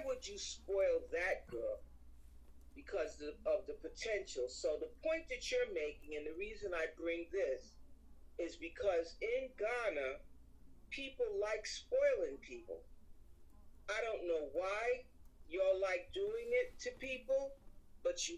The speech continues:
like spoiling other people's life. And it's, it's terrible. And if somebody was to say, "Oh, what is the curse of the Africans?" Or why is it,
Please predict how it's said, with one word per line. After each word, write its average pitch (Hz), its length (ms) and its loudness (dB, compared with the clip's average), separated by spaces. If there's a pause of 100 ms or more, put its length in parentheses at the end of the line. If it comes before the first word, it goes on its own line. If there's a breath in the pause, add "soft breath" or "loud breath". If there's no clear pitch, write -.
like 208 260 2
spoiling 196 680 0 (160)
other 160 280 0
people's 151 480 -8
life. 131 500 0 (500)
And 180 220 2 (100)
it's, 190 320 -2
it's - 360 -2
terrible. 202 600 2
And 143 200 0 (420)
if 165 120 2
somebody 277 720 0
was 226 220 -4
to 208 100 -2
say, 196 440 2
"Oh, 135 300 4 (540)
what 254 260 2
is 320 200 -2
the 415 160 -2
curse 226 420 -2
of 180 160 2
the 160 80 2 (220)
Africans?" - 760 -4 (320)
Or 143 100 2 (100)
why 202 300 2 (160)
is 175 180 -4
it, 175 240 0